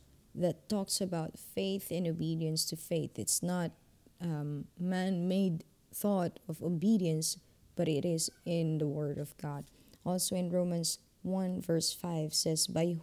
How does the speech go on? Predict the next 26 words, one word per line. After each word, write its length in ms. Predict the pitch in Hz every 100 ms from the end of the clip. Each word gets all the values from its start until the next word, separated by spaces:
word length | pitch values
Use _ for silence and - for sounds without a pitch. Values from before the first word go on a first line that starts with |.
| -
whom 400 | 240 269 269 269 _ _ _ - -
we 200 | 214 214
have 280 | 214 202 196
received 500 | 190 - 226 214 -
grace 480 | - 185 165 -
and 120 | 180 170
apostleship 800 | 165 180 175 180 165 - 165 - - - - - -
for 260 | - 196
the 100 | 185
obedience 600 | 175 170 202 220 208 208 -
to 80 |
the 80 | 190
faith 460 | 190 185 170 165 -
among 260 | 170 165
all 200 | 160 160
nations, 520 | 165 170 160 165 156 - - - -
for 380 | - 180 165 165
his 460 | - 202 185 -
name." 300 | - 165 156 - - -
Whose 280 | 240 233 208
name? 340 | 214 175 160 - - - -
Jesus 480 | - 185 165 180 -
Christ. 680 | - - 180 160 156 - - - - - -
Also 480 | 202 214 - 226 208
in 440 | 196 185 180 156 - -
<clears throat> 280 | 285 240